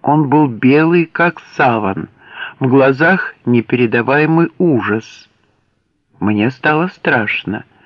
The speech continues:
Ни до, ни после не испытывал я такого страха, даже когда получил телеграмму о смерти Розали. Он начал стонать.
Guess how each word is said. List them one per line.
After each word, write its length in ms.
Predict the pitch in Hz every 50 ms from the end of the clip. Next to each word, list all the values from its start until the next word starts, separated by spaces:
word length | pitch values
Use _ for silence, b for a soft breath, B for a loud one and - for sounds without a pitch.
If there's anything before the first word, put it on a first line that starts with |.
| B B B B B B B B B B B
Ни 280 | - 147 160 165 165 160
до, 320 | 147 127 139 131 120 110
ни 160 | 107 117 120
после 680 | 113 - - - 180 214 196 - - 113 101 95 104 - B B B B B B B
не 200 | - 147 147 139
испытывал 680 | 127 131 - - - - 214 214 - - 185 185 196 196
я 240 | 185 147 135 147 143
такого 500 | 135 - 139 131 - - 143 139 139 151
страха, 680 | 139 - - - 147 131 110 90 90 - - 65 62 - B B B B B B B B B B B
даже 300 | 135 160 202 202 202 202
когда 380 | - 208 196 151 156 170 170 160
получил 580 | - 160 160 156 165 147 - - 160 151 147
телеграмму 760 | 139 - - 147 143 143 131 120 123 139 139 151 156 170 165 165
о 60 | 156
смерти 560 | - - - 135 131 127 127 117 - - 127
Розали. 640 | 127 131 143 143 135 160 170 170 160 120 90 - - - _ _ _ _ _ _ _ _ _ _ _ _ _ _ _ _ _ _ _ _ _ _ _ _ _ _ _ _ _ _ _ _ _ _ -
Он 300 | - 135 160 180 185 160
начал 420 | 127 113 123 127 - - 143 147
стонать. 840 | 143 - - - - 156 156 143 110 92 90 - _ _ - -